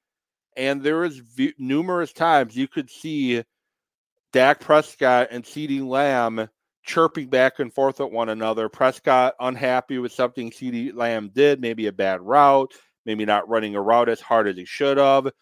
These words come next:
Whatever it was, you just constantly saw that chirping back and forth. And the Cowboys looked uncomfortable for pretty much this entire game. They looked extremely uncomfortable,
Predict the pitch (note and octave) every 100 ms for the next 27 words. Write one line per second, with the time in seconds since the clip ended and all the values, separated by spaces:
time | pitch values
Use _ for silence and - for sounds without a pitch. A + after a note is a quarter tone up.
0 | _ _ _ _ A2 A#2+ D3 D#3+ E3+ D3+
1 | C3+ F3+ D3 A#2+ A2+ A2 - _ _ _
2 | _ _ _ B2 B2+ D3+ - D#3+ D3 D3+
3 | D#3+ C#3+ - C#3 C3+ C3 A#2+ - C3+ -
4 | A#2+ A#2+ A#2 - G#2+ - C#3 A#2 G#2+ C3+
5 | B2+ - D3+ G3+ G#3+ D#3 D#3 D3 - D3
6 | D3 - D3 C#3+ - A#2+ G#2 G2+ G#2+ _
7 | _ A2+ C#3+ C3+ B2+ - A#2+ - A2+ -
8 | A#2 G#2+ F#2 F#2 E2 D#2 A2 A#2+ - A2
9 | _ - B2+ C3 C3 - A#2 A2+ - B2
10 | A2 - G#2+ F#2+ F#2 F#2